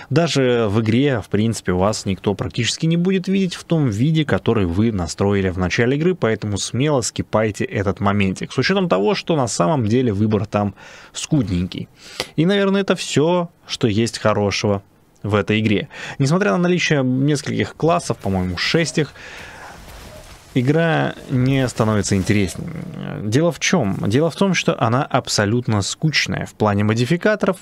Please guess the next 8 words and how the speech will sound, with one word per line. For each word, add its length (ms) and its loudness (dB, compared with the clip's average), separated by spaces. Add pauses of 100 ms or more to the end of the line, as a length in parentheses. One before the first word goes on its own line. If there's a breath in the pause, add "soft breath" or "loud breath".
абсолютно 520 0
неинтересная 880 0
в 60 -12
плане 260 0
развития 400 0
персонажей 520 0
и 20 -2
прокачки, 640 -2